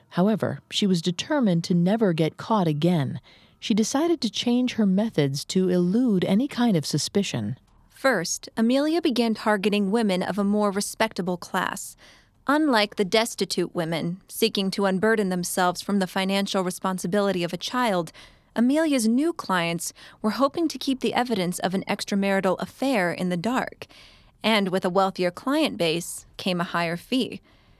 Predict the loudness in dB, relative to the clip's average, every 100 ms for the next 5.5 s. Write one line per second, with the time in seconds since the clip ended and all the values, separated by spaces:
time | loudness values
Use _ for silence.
0 | -16 -2 -2 0 0 0 0 -2 0 0
1 | 0 -4 -4 -2 0 0 -2 -2 -2 0
2 | -2 -6 -4 -2 -2 -2 -6 -10 -18 -20
3 | _ _ _ -2 2 4 4 2 0 0
4 | 0 2 2 2 2 0 -2 -4 -2 0
5 | 2 0 0 -4 -4